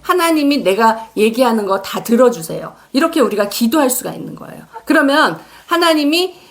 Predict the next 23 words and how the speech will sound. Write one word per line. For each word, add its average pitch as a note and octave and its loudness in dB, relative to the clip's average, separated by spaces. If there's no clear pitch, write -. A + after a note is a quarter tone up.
"그래, D4 4
너는 A#3+ 4
나의 G#3+ 0
자손이고 B3+ -2
내가 A#3 4
아브라함의 B3+ 2
자손이라고 A3 -4
그랬으니까 F3+ -4
아브라함의 C4 2
준 A3 -4
축복을 C#4 -4
너한테 E3+ -6
그대로 F3+ -8
다 D#3+ -12
줄게." D#3 -8
이게 B3+ 0
말하자면, A3+ -2
어, E3 0
그 - 0
법으로 F4 2
쓴 E4+ -2
거예요. F3+ -8
법으로. E3+ -12